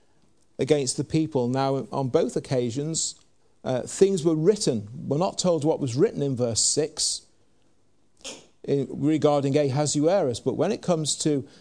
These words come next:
the letter written to Artaxerxes sometime later in verse seven, Ezra records the detail of what was said and how that actually worked out. And he describes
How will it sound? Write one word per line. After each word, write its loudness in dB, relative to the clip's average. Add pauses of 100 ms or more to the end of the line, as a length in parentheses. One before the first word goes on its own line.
(260)
the 4
letter 0
written 2
to 0
Artaxerxes -2
sometime -2
later 0
in -4
verse -2
seven, -2 (640)
Ezra 0
records -2
the 2
detail 0
of 0
what 2
was 0
said 0
and -2
how 0
that 0
actually -2
worked 0
out. 0 (2500)
And 0
he 2
describes 0